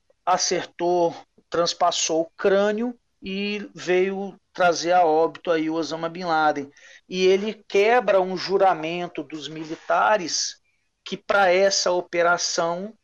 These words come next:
todos os soldados que participaram fizeram um juramento, jurando, a-, ali, é, é,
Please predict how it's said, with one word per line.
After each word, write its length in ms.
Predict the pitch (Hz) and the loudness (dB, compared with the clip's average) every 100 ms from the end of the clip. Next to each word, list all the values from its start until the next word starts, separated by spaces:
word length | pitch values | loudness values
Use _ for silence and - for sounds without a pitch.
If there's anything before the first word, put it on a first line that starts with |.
| _ _ _ - | _ _ _ 0
todos 600 | 220 247 285 247 208 196 | 2 2 0 -4 -4 -4
os 100 | 202 | -2
soldados 800 | - 190 185 160 156 160 160 - | 0 0 2 4 4 4 0 -8
que 140 | 147 | -8
participaram 920 | - 147 143 - 202 147 139 143 175 - _ _ _ - | -6 -6 -6 -8 -4 0 2 0 -2 -8 _ _ _ -12
fizeram 680 | 220 202 156 170 165 165 165 | -6 -4 2 4 4 2 -4
um 80 | |
juramento, 840 | 147 156 180 214 180 165 170 220 - _ _ _ _ | -6 -2 2 2 0 -6 -8 -12 -14 _ _ _ _
jurando, 960 | 147 160 214 196 185 185 214 208 190 160 | -6 -2 4 4 4 0 -4 -2 -4 0
a-, 260 | 160 151 151 | 0 2 2
ali, 640 | 156 165 175 180 165 147 | 0 -4 -6 -4 -4 -4
é, 40 | 131 | -4
é, 1300 | 127 113 120 107 90 104 85 120 120 120 - - | -6 -8 -6 -4 -4 -6 -6 -6 -6 -8 -10 -14